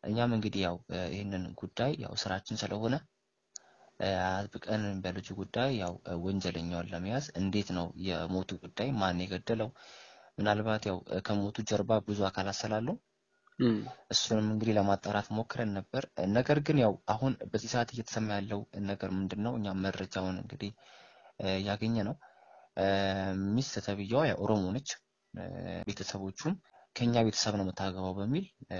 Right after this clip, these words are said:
Speaker 1: እሷን እንግዲህ እንዳያገባ በብዙ እንግዲህ አውርተውት ነበር። በዛ አጋጣሚ ደግሞ ያው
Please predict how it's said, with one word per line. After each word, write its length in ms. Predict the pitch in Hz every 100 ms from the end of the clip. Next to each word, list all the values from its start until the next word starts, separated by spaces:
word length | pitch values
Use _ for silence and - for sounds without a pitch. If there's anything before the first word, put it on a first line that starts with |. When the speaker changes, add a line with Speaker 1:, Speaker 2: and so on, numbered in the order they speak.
| 90 -
Speaker 1:
እሷን 380 | - - 98 98
እንግዲህ 340 | 98 107 120 117 - 78
እንዳያገባ 640 | 73 92 95 92 95 101 131 135 - 92 92 98
በብዙ 360 | 113 131 143 135
እንግዲህ 360 | 107 104 117 127 123 _ _ -
አውርተውት 460 | 104 123 127 131 127
ነበር። 260 | 107 101 117
በዛ 180 | 107 110
አጋጣሚ 400 | 113 110 - 104 104
ደግሞ 220 | 104 107 117
ያው 160 | 95